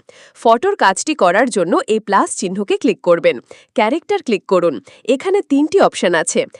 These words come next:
এত দিকে না তাকিয়ে আপনি আপলোড ক্লিক করুন। ক্লিক করার পর এখান থেকেই আপনারা আপনাদের পছন্দ মতো একটি ছবি নিয়ে নিবেন। চেষ্টা করবেন ছবিটি মুখের ফেসটি ক্লিয়ারভাবে দেখা যায়। যদি এরকম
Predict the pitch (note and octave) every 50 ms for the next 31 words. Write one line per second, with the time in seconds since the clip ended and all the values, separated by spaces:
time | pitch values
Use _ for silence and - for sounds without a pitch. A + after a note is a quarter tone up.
0 | _ - - - A#3+ - G4 F#4 D#4+ F4 - F#4 D#4 G3+ E3 E3 A3+ - C4+ F#3+
1 | - - F3+ G#3+ D#4+ - - G3 G3 - B3 B3+ - - F#3+ G3 - C4+ E4+ G#4
2 | - - A#3 G3+ F#3 _ - G3 F3+ F3 E3 C3+ - - - - _ _ - C#4+
3 | F4+ - - - F#4 F4+ F#4 F#4+ - - G3+ E3+ G3+ B3+ - - G3 A3 - -
4 | F#4 G4+ G4+ - - - - - D#4+ - G3 G3 - - C#4+ F4 F#4 F4 B3 -
5 | - F#3+ F#3 A3 A#3 A3+ - E3+ F#3+ - - F4 - G4+ D4+ A#3 B3 A#3+ G3+ G3
6 | A3 - - G#4 - - - C4+ A3 A#3+ G3+ G3 F#3 F3 F3 F3 D#3+ F3 D#3+ C3+
7 | - - - - - - _ - - C4+ C#4+ - - G#4 G4 - C4+ F#3+ E3 E3+
8 | A#3 D#4 E4 - - A3 A3 A3 D#4 F4+ - G#3+ C#4 C4+ G#3 G3 A#3 A#3 - -
9 | F#4+ - - - F3+ F3+ - - E4+ F4+ _ - - B3 C4 D#4 F4 F#4 C4+ A3
10 | A#3 E3+ C#4 E4+ C#4 F3+ - - - F3+ D#3 F3+ D3 F2 D#2+ _ - - - -
11 | - - F#3+ A#3+ C#4+ D4+ G#4 - - G3+ G3 G#3+ C#4+ E4 -